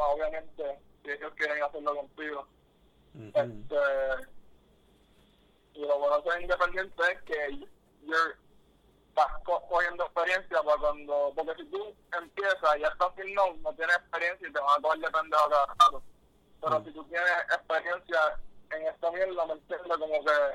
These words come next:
Speaker 1: tú puedes decir, "Ah, esto no se puede hacer". Por ejemplo, alguien te viene y te dice, "Ah, te voy a montar en la canción, pero yo quiero cincuenta por ciento de, de la, de la regalía". Tú dices, "Pues, normal, qué sé yo". Y si la canción hace un millón de pesos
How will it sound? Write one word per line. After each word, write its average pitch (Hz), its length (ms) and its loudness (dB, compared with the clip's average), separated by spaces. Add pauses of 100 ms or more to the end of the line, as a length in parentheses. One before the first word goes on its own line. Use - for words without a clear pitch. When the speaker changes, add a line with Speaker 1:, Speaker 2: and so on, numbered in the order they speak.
(960)
Speaker 1:
tú 151 140 -10
puedes 160 280 0
decir, 160 600 -4 (180)
"Ah, 170 300 8
esto 175 220 -2
no 175 80 -8
se 175 140 -2
puede 165 220 4
hacer". 147 320 -10
Por 156 120 -4
ejemplo, 156 240 0
alguien 160 220 -2
te 175 80 -2 (280)
viene 170 220 -6
y - 40 -14
te 165 140 -4
dice, 180 260 -6 (800)
"Ah, 160 180 4
te 165 100 -2
voy 147 140 2
a - 40 -2
montar 170 340 0
en 175 60 2
la 180 80 4
canción, 175 380 -2
pero 160 160 -2
yo 156 140 -4
quiero 170 260 -2
cincuenta 160 400 -4
por 165 180 -6
ciento 160 300 -8 (260)
de, - 1040 -8
de 151 120 0
la, 139 640 4 (120)
de 147 80 -4
la 156 120 4
regalía". 147 420 2
Tú 147 80 -10
dices, 185 220 -4
"Pues, 175 240 -4
normal, 165 500 -4
qué 156 100 -8
sé 160 200 -8
yo". 143 160 -4
Y 151 60 -10
si 170 80 -14
la 160 160 0
canción 156 300 -2
hace 170 140 -4
un 170 80 -14
millón 165 240 -6
de 156 100 -6
pesos 143 180 -10